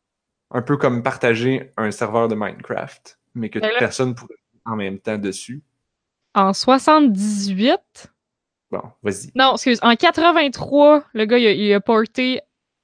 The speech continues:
Speaker 2: sur un ordi I B M X T.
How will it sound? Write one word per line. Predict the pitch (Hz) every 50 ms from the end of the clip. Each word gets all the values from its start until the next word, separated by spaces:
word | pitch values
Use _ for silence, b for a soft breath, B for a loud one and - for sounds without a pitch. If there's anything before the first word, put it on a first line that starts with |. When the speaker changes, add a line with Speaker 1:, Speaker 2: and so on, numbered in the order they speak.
| _ _ _ _ _ _ _ _
Speaker 2:
sur | - - - 214 208 202
un | 208 208 202
ordi | 196 196 196 196 233 - _ -
I | 214 214 214 233 233
B | 202 220 220 214
M | 208 214 220 208 - -
X | 220 202 _ - - - _
T. | - 240 247 320 403